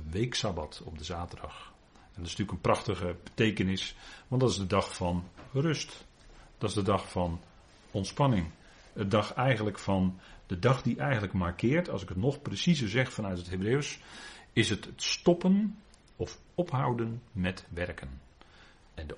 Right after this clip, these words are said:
opstanding van Christus is juist datgene wat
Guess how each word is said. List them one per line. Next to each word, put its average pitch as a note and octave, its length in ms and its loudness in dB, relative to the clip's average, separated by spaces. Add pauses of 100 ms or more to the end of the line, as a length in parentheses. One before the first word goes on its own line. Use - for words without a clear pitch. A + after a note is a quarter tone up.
(100)
opstanding E3 480 2
van A#2 140 0
Christus - 640 -6
is E2+ 140 -8
juist A#2+ 500 2
datgene A#2+ 600 -2 (480)
wat F2+ 220 -6